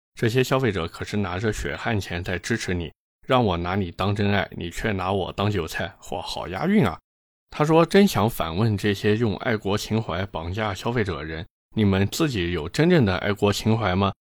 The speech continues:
难道热爱祖国同胞不是爱国情怀吗？难道你们的产品不是祖国工业形象的反应吗？我觉得这个哥们儿说的就特别好。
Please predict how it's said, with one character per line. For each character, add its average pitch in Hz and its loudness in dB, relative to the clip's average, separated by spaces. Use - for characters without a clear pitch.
难 95 0
道 117 2
热 123 2
爱 104 2
祖 82 -8
国 90 -2
同 90 -2
胞 101 2
不 98 -4
是 92 -6
爱 95 -2
国 90 -2
情 98 -2
怀 90 -4
吗？ 85 -4
难 98 4
道 120 6
你 98 4
们 87 -2
的 104 2
产 113 0
品 95 2
不 90 -2
是 110 0
祖 76 -8
国 90 -2
工 127 2
业 127 4
形 98 -2
象 120 2
的 101 0
反 82 -6
应 107 4
吗？ 95 0
我 117 2
觉 123 2
得 147 6
这 160 0
个 120 4
哥 120 2
们 117 4
儿 - 0
说 104 2
的 98 2
就 95 0
特 - -2
别 87 -2
好。 - -8